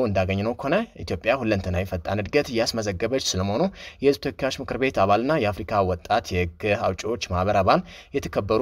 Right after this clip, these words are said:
አቶ ከማል ሀሺ ገልጿል። ነገር ግን ከዚህ በፊት ያሉ የተለያዩ የኑሮ ውድነቶች፣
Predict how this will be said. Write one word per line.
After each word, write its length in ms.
አቶ 320
ከማል 400
ሀሺ 320
ገልጿል። 360
ነገር 300
ግን 260
ከዚህ 260
በፊት 260
ያሉ 240
የተለያዩ 360
የኑሮ 240
ውድነቶች፣ 600